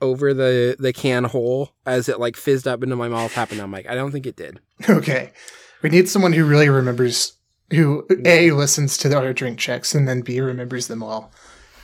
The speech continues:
Speaker 2: Uh, to chime in on these, or on this, uh,
Speaker 1: Yeah.
Speaker 2: on this question.
Speaker 1: Um, anyway, should we, should we get into the podcast? Do we have episode?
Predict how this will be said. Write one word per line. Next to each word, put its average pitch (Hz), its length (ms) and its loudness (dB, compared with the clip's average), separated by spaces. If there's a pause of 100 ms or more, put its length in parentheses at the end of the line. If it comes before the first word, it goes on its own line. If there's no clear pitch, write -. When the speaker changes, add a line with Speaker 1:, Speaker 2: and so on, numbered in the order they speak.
(300)
Speaker 2:
Uh, 113 400 -4 (440)
to 143 80 0
chime 131 300 2
in 117 140 -4
on 107 160 -10
these, 110 400 -6 (400)
or 127 160 -6
on 113 120 -4
this, 110 240 -4
uh, 113 200 -8
Speaker 1:
Yeah. 110 160 -4
Speaker 2:
on 127 120 -10
this 117 140 -10
question. - 500 -10 (1600)
Speaker 1:
Um, 139 680 2 (1500)
anyway, 156 220 0
should 170 140 -2
we, 196 200 -4
should 175 160 0
we 180 100 4
get 156 160 0
into 165 180 0
the 175 100 0
podcast? 175 440 0
Do 170 100 0
we 208 100 2
have 196 220 4
episode? 170 520 -2